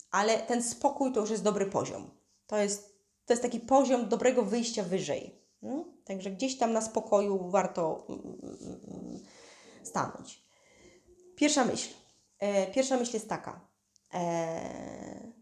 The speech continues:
wszystko, cokolwiek się wydarza, jest dla mnie dobre. Czyli rozumiesz, jak złapałam gumę, to nie po prostu przeklinam świat, tylko sobie myślę, okej,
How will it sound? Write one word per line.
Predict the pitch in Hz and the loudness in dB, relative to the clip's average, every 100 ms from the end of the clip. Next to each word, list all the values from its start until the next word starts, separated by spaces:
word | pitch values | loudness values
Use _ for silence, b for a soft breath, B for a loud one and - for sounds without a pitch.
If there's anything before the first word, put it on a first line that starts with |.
| _ - | _ 0
wszystko, | - 294 311 - 294 | 4 4 2 0 -2
cokolwiek | 226 233 240 247 | 0 2 2 0
się | - 196 | -2 -2
wydarza, | 202 185 180 196 | 2 6 6 4
jest | 196 185 160 | 0 -2 -6
dla | 147 160 175 | -2 2 2
mnie | 175 180 180 185 190 - _ _ - | 2 0 0 -2 -4 -14 _ _ -10
dobre. | - 143 135 131 - _ _ _ _ _ _ _ _ _ _ _ | -2 0 0 -4 -8 _ _ _ _ _ _ _ _ _ _ _
Czyli | - 254 | -2 4
rozumiesz, | 302 254 220 165 170 - - _ _ _ _ b b b b b - | 4 6 6 6 2 -4 -10 _ _ _ _ b b b b b 0
jak | 214 208 208 - | 2 2 0 -2
złapałam | 226 233 262 247 180 | 0 4 4 4 4
gumę, | 226 247 233 247 311 | 6 8 8 6 4
to | - 214 | 2 2
nie | 233 262 269 233 202 - - - - 247 | 6 6 6 4 -2 -10 -10 -14 -4 -2
po | |
prostu | 226 233 - 208 202 - | 0 -2 0 -2 -2 -2
przeklinam | - - 247 220 190 | -2 0 0 2 2
świat, | 190 - 190 202 - - - _ _ _ _ _ _ _ _ _ _ _ _ B 220 226 202 202 B - | 0 6 8 8 4 -8 -16 _ _ _ _ _ _ _ _ _ _ _ _ B -8 -6 -8 -10 B -8
tylko | 196 220 | -6 -4
sobie | 220 | -4
myślę, | 220 - | -4 -4
okej, | - - - | -4 -4 -6